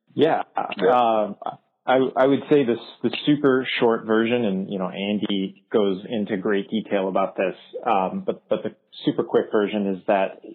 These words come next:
Speaker 1: you know, under the current distribution system that the N C A A has, um,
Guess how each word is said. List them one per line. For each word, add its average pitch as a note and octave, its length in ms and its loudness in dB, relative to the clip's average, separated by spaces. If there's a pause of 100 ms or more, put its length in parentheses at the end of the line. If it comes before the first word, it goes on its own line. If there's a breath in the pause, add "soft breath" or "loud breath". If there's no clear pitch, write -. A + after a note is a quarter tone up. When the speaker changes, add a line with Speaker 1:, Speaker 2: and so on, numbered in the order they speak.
(500)
Speaker 1:
you G2+ 100 -12
know, F#2 180 -10
under A#2 220 0
the G#2 80 0
current C#3 600 0
distribution A2 640 -2
system G#2 280 -6
that G2 120 -4
the G2+ 120 -6
N G2+ 180 -4
C G#2+ 80 -2
A G2 140 0
A - 100 -8
has, F2 380 -4 (680)
um, F#2 460 -2